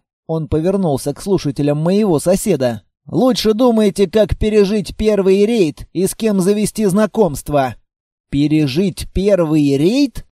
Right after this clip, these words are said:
испуганно спросил молодой паренёк, первым начавший поддакивать моему соседу. "Там настолько опасно?" "Да, настолько", — ощерился тип,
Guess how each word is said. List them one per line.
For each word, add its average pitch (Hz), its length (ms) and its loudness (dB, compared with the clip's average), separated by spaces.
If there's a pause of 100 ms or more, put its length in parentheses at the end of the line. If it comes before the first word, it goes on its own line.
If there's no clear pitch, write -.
(120)
испуганно 160 600 -2
спросил 180 500 -2
молодой 156 440 0
паренёк, 196 500 -2 (160)
первым 151 460 0
начавший 156 640 -2
поддакивать 165 720 -2
моему 170 340 0
соседу. 131 640 -2 (460)
"Там 202 240 2
настолько 190 680 2
опасно?" 180 680 0 (220)
"Да, 196 580 2
настолько", — 156 800 0 (380)
ощерился 160 800 -2
тип, - 380 -4